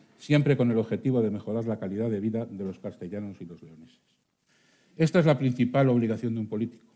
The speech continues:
velar por el servicio público y poner en juego todas las oportunidades que nos ofrece el sistema.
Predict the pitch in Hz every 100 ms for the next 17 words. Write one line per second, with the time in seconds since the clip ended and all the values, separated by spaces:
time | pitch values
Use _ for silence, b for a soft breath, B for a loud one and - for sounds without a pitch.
0 | - 95 104 120 123 104 - 101 120 107
1 | - 110 107 107 107 b b b - 110
2 | 107 123 117 113 113 107 - 110 101 90
3 | 90 92 - 90 92 92 - 87 - 85
4 | 87 87 80 - _ -